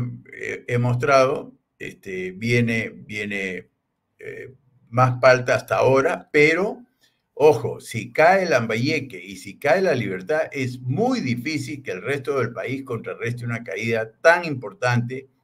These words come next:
de regiones que son los líderes, como es el caso de La Libertad, Chavimochi concretamente,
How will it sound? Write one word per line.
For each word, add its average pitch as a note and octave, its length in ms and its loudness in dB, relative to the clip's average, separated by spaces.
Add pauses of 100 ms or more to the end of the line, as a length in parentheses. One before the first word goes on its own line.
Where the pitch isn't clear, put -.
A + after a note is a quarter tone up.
de G#2+ 140 0
regiones A#2+ 680 2
que F#2 120 -10
son A2+ 260 -2
los F#2+ 160 -4
líderes, B2 460 0
como G2+ 240 -6
es A#2+ 60 -6
el G#2+ 120 -6
caso A2+ 260 -4
de A2 60 -2
La F#2+ 80 0
Libertad, F2+ 680 0 (340)
Chavimochi A2 680 -2
concretamente, A2+ 920 -6